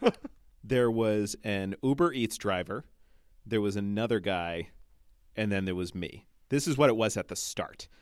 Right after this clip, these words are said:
Speaker 2: And the first two people to come in that broke the six-foot rule, uh, it was, like, two college women, it looks like. College-aged.
Speaker 1: From Harvard?
Speaker 2: Probably not, because the dorms are empty now,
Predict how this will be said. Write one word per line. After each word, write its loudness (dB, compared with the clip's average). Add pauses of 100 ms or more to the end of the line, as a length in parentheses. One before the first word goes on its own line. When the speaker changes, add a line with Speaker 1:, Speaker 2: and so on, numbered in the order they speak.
(380)
Speaker 2:
And -4
the -8
first -4
two -4
people -2
to -2
come -4
in -2
that -6
broke -4
the -4
six-foot -6
rule, -8 (560)
uh, 2
it -4
was, -6
like, -6
two -2
college -6 (200)
women, -8
it -10
looks -12
like. -18 (640)
College-aged. -8 (640)
Speaker 1:
From -8
Harvard? -2 (840)
Speaker 2:
Probably -2
not, -6
because -8
the -6
dorms -4
are -2
empty -8
now, -14